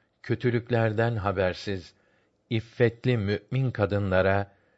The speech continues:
zina isnat ve iftirasında bulunmak. Bölüm üç yüz altmış üç. Düşman eline geçip, hakaret edilme korkusundan dolayı,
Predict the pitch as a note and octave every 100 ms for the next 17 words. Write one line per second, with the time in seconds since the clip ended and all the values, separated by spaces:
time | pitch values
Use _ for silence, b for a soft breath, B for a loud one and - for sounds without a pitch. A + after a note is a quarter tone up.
0 | b _ D#2+ E2 A2 A2+ A#2+ A2 - G2+
1 | - G#2+ G#2 - _ - - F#2 G2+ F#2
2 | - F2+ D#2+ D#2 - E2+ D2 E2 B1+ C#2
3 | C#2 A#1+ - - - _ _ _ _ _
4 | _ _ _ _ _ _ _ _ _ _
5 | _ G#2+ A#2+ B2 C#3 C3+ - _ - C#3+
6 | - G#2+ F#2+ F2 F#2 E2 - B1 - -
7 | _ _ _ _ _ _ _ _ _ _
8 | _ _ _ _ _ _ _ A2+ G2+ B2+
9 | - C#3+ D3+ C#3+ - A2 G2+ G2 F#2 F#2
10 | F2+ - A2+ - _ _ _ _ _ _
11 | _ _ A2+ A2 B2+ A#2+ C#3+ C#3+ G#2 G2+
12 | G2 G2+ - G2 F#2+ G#2 G#2+ G2 F#2 A2+
13 | A2+ F#2+ F2 D#2+ E2 F2+